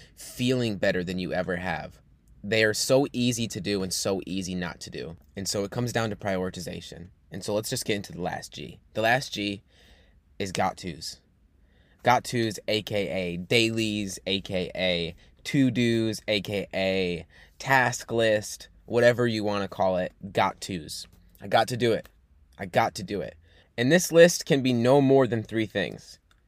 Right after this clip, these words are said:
Because once we start getting into more than three things, then we feel overwhelmed and then we end up getting nothing done. And as I said in the beginning of this podcast,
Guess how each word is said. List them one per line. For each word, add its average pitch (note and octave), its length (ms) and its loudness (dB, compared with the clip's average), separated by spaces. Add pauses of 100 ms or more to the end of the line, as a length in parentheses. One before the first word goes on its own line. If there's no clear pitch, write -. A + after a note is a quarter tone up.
(200)
Because A#2+ 280 -2
once C3 220 2
we E3 80 2
start D#3 240 4
getting C#3 220 4
into A#2 200 4
more A2 300 2
than B2 160 0
three A#2+ 200 -2
things, F#2+ 460 -2
then F2 220 -4
we F2+ 100 -6
feel A#2 300 0
overwhelmed G2 600 2
and F2 80 -4
then F2 120 -4
we E2 180 -8
end F#2+ 160 -4
up F#2+ 160 -2
getting F2 260 -4
nothing E2 360 -8
done. D2+ 360 -12 (540)
And G2 140 -4
as G#2 180 0
I G#2+ 60 2
said G#2+ 180 -2
in G#2+ 60 -4
the G2+ 80 -4
beginning G2 340 -2
of F#2 60 -4
this F2 160 -6
podcast, E2+ 760 -8